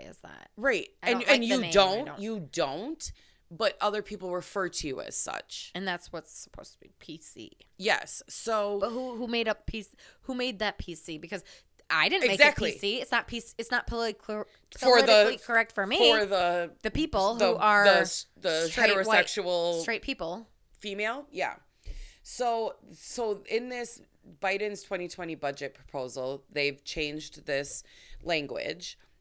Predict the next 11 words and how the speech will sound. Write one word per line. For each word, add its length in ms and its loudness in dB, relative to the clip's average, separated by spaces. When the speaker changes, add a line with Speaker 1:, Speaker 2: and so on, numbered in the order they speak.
Speaker 2:
And 100 -6
this 160 -2
actually 520 -2
ended 240 -4
up 140 -2
happening, 720 -8
um, 280 -4
or 140 -2
something 480 -4
happened, 600 -10
um, 640 -8